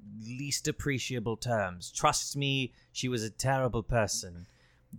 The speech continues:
We will never give evidence as to how she was bad, but know that she was, and I hated her.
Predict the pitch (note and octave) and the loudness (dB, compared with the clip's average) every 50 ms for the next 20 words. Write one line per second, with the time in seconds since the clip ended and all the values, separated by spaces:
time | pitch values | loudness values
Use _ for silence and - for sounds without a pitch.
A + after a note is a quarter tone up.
0 | G#2 G#2+ C3+ D3 D3+ D#3 E3+ F3 E3+ E3+ F#3+ G#3 F#3 G#3 G#3 D#3+ F3+ F#3 D#3+ G3 | 2 4 4 6 6 6 4 6 8 8 8 8 8 8 6 6 4 4 6 6
1 | F#3+ D#3 F3 D3 - E3+ F#3 G3+ - - F3 - - - - - D3 - E3+ D#3 | 4 4 2 0 0 0 0 0 0 0 0 0 -2 -2 -2 -2 2 6 8 10
2 | D#3 E3 F3+ F#3 - - - D#3 D3 D#3 D3 C3+ A#2+ - - - A#2+ A#2+ A#2+ A#2+ | 10 10 6 4 0 -4 -4 -2 -2 -4 -4 -4 -6 -2 2 4 6 6 6 4
3 | B2+ D3+ E3+ F#3+ A3+ G#3 - _ - - _ _ - - - - - A2 A2+ C3+ | 2 2 0 -2 -4 -4 -6 _ -20 -20 _ _ -14 -8 -8 -8 -4 0 4 4
4 | E3 E3+ F#3 F#3+ G3 - - - - G3 E3+ D#3+ G3 F3+ E3 C3 G2 - - - | 6 6 6 4 2 2 2 2 2 2 2 4 6 8 8 6 6 2 -2 -2
5 | - - G#2+ - - - G2 G2+ - - G2+ G2 F#2+ - - - - - _ - | -4 -4 -8 -12 -14 -12 -12 -14 -14 -12 -12 -10 -10 -12 -14 -18 -20 -20 _ -20
6 | - - F2+ - - - - | -20 -20 -20 -20 -16 -14 -14